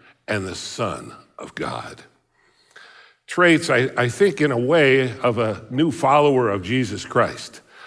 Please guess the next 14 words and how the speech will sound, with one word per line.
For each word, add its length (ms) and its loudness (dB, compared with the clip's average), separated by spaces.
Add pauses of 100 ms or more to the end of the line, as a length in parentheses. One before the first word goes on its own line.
(220)
When 100 -2
someone 380 4
comes 280 2
to 120 0
Christ, 520 2
a 60 2
new 160 2
Christian, 720 -2
maybe 240 -4
you've 200 0
met 300 2
one 160 -2
of 120 -6
those 360 -6